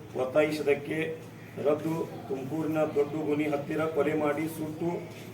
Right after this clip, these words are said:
ಕರಕಲು ಮಾಡಿದ್ದ ಮಗುವನ್ನು ನೇಲಮಂಗಲ್ ಬಳಿ ಎಸೆದು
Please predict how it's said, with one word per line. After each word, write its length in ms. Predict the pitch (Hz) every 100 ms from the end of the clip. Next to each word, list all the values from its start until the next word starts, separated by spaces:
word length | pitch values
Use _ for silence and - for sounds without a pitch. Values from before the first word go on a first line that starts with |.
| -
ಕರಕಲು 420 | 135 139 160 165
ಮಾಡಿದ್ದ 340 | 160 143 147 151
ಮಗುವನ್ನು 760 | 160 151 131 151 156 156 165 165 - - - 117
ನೇಲಮಂಗಲ್ 640 | 135 156 160 151 151 160
ಬಳಿ 380 | 165 - 139 156
ಎಸೆದು 760 | 147 - 151 165 175 - -